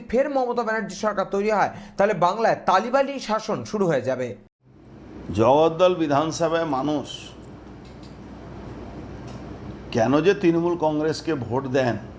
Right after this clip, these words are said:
Speaker 2: এটাই একটা বড় প্রশ্ন। পুকুর ভরাট থেকে নিয়ে, মহিলাদের উপরে অত্যাচার থেকে নিয়ে,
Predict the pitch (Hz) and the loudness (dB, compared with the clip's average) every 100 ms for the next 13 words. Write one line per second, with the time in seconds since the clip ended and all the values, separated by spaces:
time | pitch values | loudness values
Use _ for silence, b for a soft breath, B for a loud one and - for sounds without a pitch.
0 | - - - - - - - - - - | -16 -18 -18 -18 -18 -18 -18 -18 -18 -16
1 | - - - - - - - - - - | -16 -16 -16 -14 -14 -14 -14 -14 -12 -2
2 | 131 135 151 156 151 135 127 123 - 101 | 0 4 4 4 0 0 -2 -2 -6 -10
3 | - - - - - - - - - - | -12 -16 -16 -18 -20 -20 -20 -18 -18 -18
4 | - - - 123 165 160 127 135 147 - | -18 -10 -6 2 4 4 4 4 4 2
5 | 147 139 139 139 139 139 139 - - - | -6 -2 -2 0 0 -2 -6 -12 -18 -18
6 | - - - - - - 117 123 139 156 | -18 -18 -18 -18 -18 -6 0 2 4 4
7 | 151 151 147 135 123 123 139 147 143 143 | 4 2 2 0 -2 -2 0 2 0 -2
8 | 135 139 135 139 | -6 -4 -4 -4